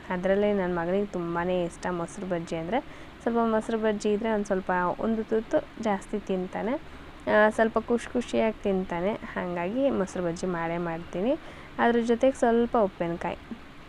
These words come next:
ಹಾಗೆ ಒಂದು ಸ್ವಲ್ಪ ಏನಾದರೂ ಸೈಡ್ ಡಿಶ್ ಇದ್ರೆ ಅದನ್ನು ಕೂಡ ಕೊಡ್ಬೋದು,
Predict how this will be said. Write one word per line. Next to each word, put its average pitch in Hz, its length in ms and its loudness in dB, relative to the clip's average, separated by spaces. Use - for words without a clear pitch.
ಹಾಗೆ 240 220 4
ಒಂದು 240 160 2
ಸ್ವಲ್ಪ 240 240 4
ಏನಾದರೂ 233 280 2
ಸೈಡ್ 214 340 4
ಡಿಶ್ 208 300 -4
ಇದ್ರೆ 202 200 0
ಅದನ್ನು 190 360 4
ಕೂಡ 180 200 0
ಕೊಡ್ಬೋದು, 175 640 0